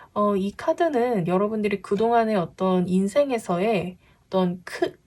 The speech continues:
큰 변화, 커다란 어떤 변화, 변화를 맞이하시게 되실 것 같다라고 볼 수 있을 것 같은데요. 어, 어쩌면 정말 여러분들이 이렇게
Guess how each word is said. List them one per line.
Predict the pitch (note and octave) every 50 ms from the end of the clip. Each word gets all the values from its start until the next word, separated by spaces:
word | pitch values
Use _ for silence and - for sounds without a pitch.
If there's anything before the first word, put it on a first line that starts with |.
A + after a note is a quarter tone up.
| _ _ _ _ -
큰 | - - F#4 F4+ E4
변화, | D4 - - F#3+ F#3 F#3 F3 G3 C4 - _ _
커다란 | - - D#4+ D#4+ E4+ E4 D#4+ D#4+ D4 A3+
어떤 | F#3 F#3 - G3+ F#3+
변화, | F3+ - - F#3 F#3 G3 G#3+ A3 G#3 - -
변화를 | - - F3+ F#3 F#3+ A#3 A#3+ A#3 G3 F#3 G#3 C4 C#4+ - - - _ _ -
맞이하시게 | - F3+ F#3 F#3 F#3 - C4+ C#4 C4+ C4 C4 - A#3+ B3 B3 A#3+ A#3+ A#3
되실 | - - F#3+ F#3 - A#3 -
것 | - G#3 -
같다라고 | - - F3 - _ - F3 E3+ F3+ G3 G3+ F3 E3+ F#3 F3+ - - _ - F#3+ F#3 G3 G3
볼 | G3 - G3+ G3
수 | - - F#3+
있을 | F3+ F3+ - G3 G3
것 | - G3 F#3+
같은데요. | F#3+ - E3+ - - G#3+ G#3+ G3 F3+ F3+ G#3 B3 B3+ A3 G3+ G3+ _ _ _ _ _ _ _ _ _ _ -
어, | G#3+ G#3+ G#3+ G#3
어쩌면 | G3 G3+ - - D4 C#4+ B3+ A#3 A#3+ B3 B3 A3
정말 | - G3+ F#3+ F#3+ F#3+ F#3+ F#3+ F#3
여러분들이 | E3+ F3 F#3 G3+ A3+ A#3 A3 G3+ F#3 F#3 G#3+ A#3+ A3
이렇게 | F3 F3+ F3+ F3+ - - - C4 C#4 D4 E4 -